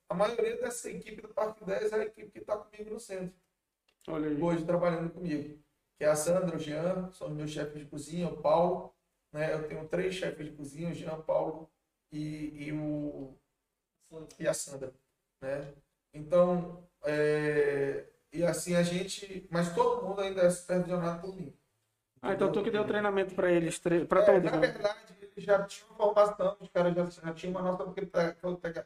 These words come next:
Speaker 1: pegaram treinamento com meu irmão, eu só fiz ajustar pra, <coughs> pra que a gente tivesse padrão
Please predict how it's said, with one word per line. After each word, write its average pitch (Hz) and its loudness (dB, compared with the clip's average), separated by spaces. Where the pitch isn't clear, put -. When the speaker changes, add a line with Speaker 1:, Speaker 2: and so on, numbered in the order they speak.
Speaker 1:
pegaram 180 2
treinamento 175 -2
com - -12
meu 175 0
irmão, 170 -2
eu 185 0
só 214 4
fiz 226 -6
ajustar 185 4
pra, 180 10
<coughs> - 4
pra 170 6
que - -2
a 190 6
gente 190 -2
tivesse 175 0
padrão 180 2